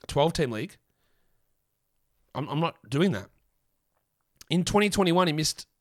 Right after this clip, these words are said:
twenty twenty, twenty twenty-one, he missed twenty games and he went twenty-fifth by totals. The year before that, the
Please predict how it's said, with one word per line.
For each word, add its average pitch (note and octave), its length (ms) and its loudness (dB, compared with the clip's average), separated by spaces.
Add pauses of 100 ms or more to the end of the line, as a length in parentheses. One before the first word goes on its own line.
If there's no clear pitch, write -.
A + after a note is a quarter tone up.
(140)
twenty G3 200 2
twenty, E3+ 220 0
twenty D#3 200 -2
twenty-one, C3 240 -2
he E3 60 -2
missed E3+ 180 -2
twenty E3+ 200 0
games D3+ 280 0
and E3+ 60 -4
he D3 60 -4
went C#3+ 120 -8
twenty-fifth D3 460 -2
by C3 140 -2
totals. G#2+ 420 -6 (920)
The A#2 80 -4
year C3+ 100 4
before D3+ 340 0
that, D3+ 280 6 (500)
the A#2+ 880 -6